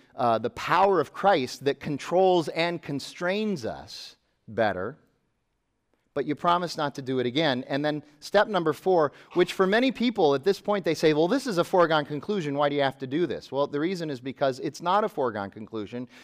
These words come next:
Step four is to ask for forgiveness. Literally say, "Will you forgive me?" So, so now you're extending the olive branch, but you're asking for,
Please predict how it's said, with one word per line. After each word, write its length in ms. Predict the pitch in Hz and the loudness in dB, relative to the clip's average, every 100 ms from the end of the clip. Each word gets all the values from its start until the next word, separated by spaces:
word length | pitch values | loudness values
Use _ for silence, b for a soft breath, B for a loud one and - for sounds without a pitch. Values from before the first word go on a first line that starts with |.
| B B | B B
Step 280 | - 190 185 | -2 0 0
four 320 | - 190 147 | 2 4 4
is 280 | 165 175 151 | 4 2 2
to 460 | - 180 135 117 139 b b _ | -4 0 0 -2 -8 b b _
ask 600 | 156 156 139 139 - - - | 0 2 2 -2 -6 -18 -20
for 640 | _ - 156 131 123 127 135 _ | _ -2 2 4 2 0 -6 _
forgiveness. 600 | 147 131 180 135 78 - | -8 -2 -4 -4 -14 -4
Literally 580 | 123 220 190 180 156 139 | 4 6 6 4 2 -2
say, 440 | - 170 107 76 b b b 117 | 0 2 2 -2 b b b -4
"Will 480 | 131 170 190 190 | 6 6 8 4
you 460 | 180 139 151 156 151 | 2 -2 0 0 -2
forgive 640 | - 139 135 135 131 135 | -4 -2 0 0 -2 -4
me?" 260 | 110 85 - _ _ _ _ _ _ _ _ _ _ _ _ _ | -6 -14 -16 _ _ _ _ _ _ _ _ _ _ _ _ _
So, 240 | - 160 151 | 0 2 2
so 160 | - 151 | 2 2
now 280 | 156 180 | 4 2
you're 300 | 202 175 156 b b b | 4 4 2 b b b
extending 800 | 135 - - 208 208 226 240 220 | -4 -4 -2 2 2 2 0 4
the 140 | 202 | 6
olive 340 | 196 214 208 | 6 6 2
branch, 360 | 135 123 123 123 | 2 0 -2 -2
but 140 | 151 | 0
you're 180 | 151 151 | 0 2
asking 460 | 151 165 - 175 165 | 2 2 -2 -6 -6
for, 440 | - 156 147 143 | 0 2 4 2